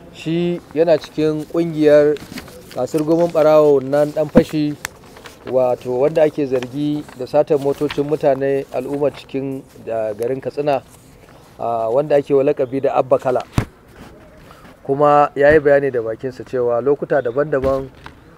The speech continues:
a, sun shiga gidajen mutane da Abba Kala, sun yi satar motoci, kuma lokacin da ya ji cewa,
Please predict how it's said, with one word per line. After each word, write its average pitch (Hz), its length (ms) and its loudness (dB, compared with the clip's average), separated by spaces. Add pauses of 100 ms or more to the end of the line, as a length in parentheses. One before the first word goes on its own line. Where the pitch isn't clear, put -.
(440)
a, 107 360 -8 (120)
sun 139 460 -8
shiga 131 240 -8
gidajen 131 400 0
mutane 127 540 -4 (160)
da 104 180 -8
Abba 127 160 -2
Kala, 135 400 0
sun 127 200 -12
yi 139 60 -8
satar 139 320 -4
motoci, 135 600 -6 (760)
kuma 131 200 -2
lokacin 147 420 0
da 131 80 0
ya 127 80 2
ji 131 140 -6
cewa, 135 580 4